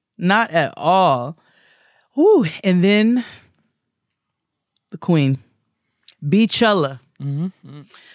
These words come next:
Speaker 1: Beyonce became the first Black woman to headline a music festival.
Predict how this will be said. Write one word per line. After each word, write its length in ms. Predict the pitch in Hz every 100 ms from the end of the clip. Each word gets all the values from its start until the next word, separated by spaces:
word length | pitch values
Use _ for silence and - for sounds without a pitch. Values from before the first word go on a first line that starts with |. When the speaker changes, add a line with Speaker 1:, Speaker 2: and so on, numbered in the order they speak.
| - _ - -
Speaker 1:
Beyonce 400 | 170 208 220 226
became 320 | 202 - 208
the 80 | 175
first 480 | - - 220 208 170
Black 320 | 190 202 -
woman 240 | 196 196 185
to 180 | - 170
headline 760 | 151 190 185 190 185 185 180
a 160 | 147 156
music 640 | 147 160 175 170 170 - _ _
festival. 800 | - 165 - - 123 113 80